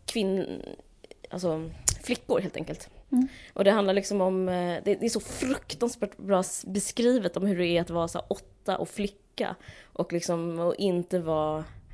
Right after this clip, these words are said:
Speaker 1: eh, så intresserad av killar, utan bara liksom vara intresserad av att läsa och vara intresserad av att vara med en kompis och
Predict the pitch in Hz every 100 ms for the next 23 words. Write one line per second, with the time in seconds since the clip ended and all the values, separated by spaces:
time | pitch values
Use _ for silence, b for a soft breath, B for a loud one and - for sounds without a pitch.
0 | b b b b b b _ _ 160 165
1 | 165 170 170 170 - 180 165 - 208 180
2 | 180 196 165 156 160 151 156 156 156 156
3 | - 175 160 156 151 - - - b b
4 | b b 180 190 170 160 160 - 175 165
5 | 156 156 - 160 156 156 160 156 156 -
6 | 175 175 175 - 151 165 - 156 151